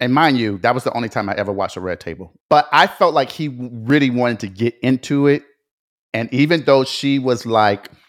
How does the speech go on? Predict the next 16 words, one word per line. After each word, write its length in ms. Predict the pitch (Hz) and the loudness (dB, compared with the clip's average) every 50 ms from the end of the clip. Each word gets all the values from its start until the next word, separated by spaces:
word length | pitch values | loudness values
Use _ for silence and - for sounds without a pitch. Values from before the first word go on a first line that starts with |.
| _ _ _ _ _ _ _ _ _ _ _ _ _ _ | _ _ _ _ _ _ _ _ _ _ _ _ _ _
claims 360 | - - 139 127 123 120 113 - | -2 2 2 4 4 2 0 -2
she's 200 | - 123 110 110 | -4 -6 -4 -2
like 200 | 110 104 - 110 | -2 -2 0 -2
an 60 | - 117 | -2 0
open 320 | 110 113 - - 101 98 | 0 0 0 -2 -4 -2
book, 300 | 85 110 110 101 - - | 0 0 0 0 -2 -6
yeah, 140 | - 110 107 | -4 -2 0
yeah. 240 | 104 104 101 104 98 - _ _ _ _ _ _ - | 0 2 0 0 -2 -4 _ _ _ _ _ _ -6
The 140 | 131 127 147 | -4 0 0
interview, 460 | 160 165 160 135 147 151 151 151 127 | 0 0 0 -2 -2 -2 -2 0 -2
I 60 | 110 | -2
mean, 240 | 113 117 117 117 104 | -2 -2 -4 -2 2
that 240 | 117 127 131 - 135 | 2 2 2 2 0
little 220 | 127 127 123 110 | -4 -4 -4 -4
discussion, 560 | 98 110 - - 139 127 117 - 131 117 - - - | -6 -8 -6 -2 0 0 0 -2 -4 -8 -10 -8 -6
no, 260 | 127 113 98 92 92 | -2 0 0 0 -2